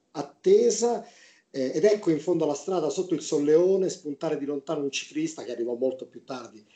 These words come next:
degli altri, che viene avanti pedalando, pedalando pian pianino. È lui, è quello stesso ri-, del ritratto di, di trenta anni fa, vecchio ormai con le rughe, ma un gran cuore lo sorregge nell'ultima grande corsa della sua vita.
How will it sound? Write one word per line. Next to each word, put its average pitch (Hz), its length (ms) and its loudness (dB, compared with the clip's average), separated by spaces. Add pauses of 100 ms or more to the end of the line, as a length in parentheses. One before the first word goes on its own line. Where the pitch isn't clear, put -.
(180)
degli 160 240 4
altri, 135 340 -2
che 156 140 0
viene 160 200 4
avanti 180 360 0
pedalando, 139 680 -2
pedalando 143 500 2
pian 139 260 0
pianino. 107 540 -4
È 156 100 -2
lui, 127 420 -2 (380)
è 143 80 0
quello 160 220 6
stesso 202 340 4
ri-, 160 240 2
del 139 140 0
ritratto 160 360 0
di, 139 240 0
di 147 140 -8
trenta 143 360 -2
anni 135 120 0
fa, 110 200 -10
vecchio 160 360 0
ormai 143 340 -2
con 139 140 -2
le 127 80 -2
rughe, 180 460 0 (180)
ma 143 140 0
un 147 100 2
gran 156 240 4
cuore 170 220 6
lo 147 80 4
sorregge 147 480 0
nell'ultima 156 420 -2
grande 147 300 -2
corsa 151 320 -2
della 131 120 -4
sua 120 200 -14
vita. 104 360 -18